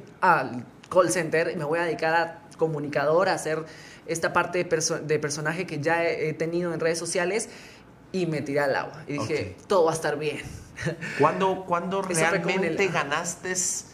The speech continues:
Speaker 2: Hablemos económicamente. ¿Cuándo verdaderamente dijiste, "No, pues ya con esto puedo vivir yo"?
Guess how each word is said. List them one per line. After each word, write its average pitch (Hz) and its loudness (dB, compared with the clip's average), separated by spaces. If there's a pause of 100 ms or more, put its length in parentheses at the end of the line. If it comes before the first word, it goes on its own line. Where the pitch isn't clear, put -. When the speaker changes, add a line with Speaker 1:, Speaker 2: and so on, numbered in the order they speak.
(680)
Speaker 2:
Hablemos 151 2
económicamente. 135 -2
¿Cuándo 185 0
verdaderamente 156 0
dijiste, 151 -2
"No, 170 -4
pues 113 -6
ya 131 -2
con 147 -6
esto 160 -10
puedo 151 -4
vivir 120 -2
yo"? 107 -8